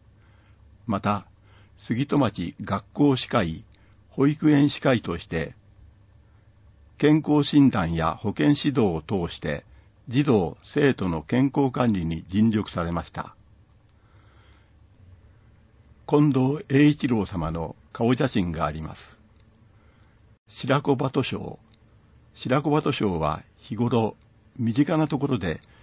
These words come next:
住みよい地域社会の実現のために積極的な実践活動を続け、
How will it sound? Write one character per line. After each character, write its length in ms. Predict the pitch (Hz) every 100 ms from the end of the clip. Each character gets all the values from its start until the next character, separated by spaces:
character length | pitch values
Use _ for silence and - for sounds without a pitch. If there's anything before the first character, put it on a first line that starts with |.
| - _
住 300 | - - 120
み 40 | 156
よ 140 | 143
い 80 | 107
地 220 | - 127
域 120 | 127
社 160 | - 135
会 180 | 110 95
の 120 | 85
実 300 | 80 - 120
現 160 | 123
の 120 | 107 101
た 140 | 104
め 100 | 98
に 200 | 82 - - - -
積 240 | - -
極 260 | - 151 143
的 140 | 135
な 140 | 127 113
実 340 | 92 - 147
践 80 | 143
活 240 | 143 -
動 160 | 104 87
を 80 | 82
続 260 | 92 85
け、 240 | - 78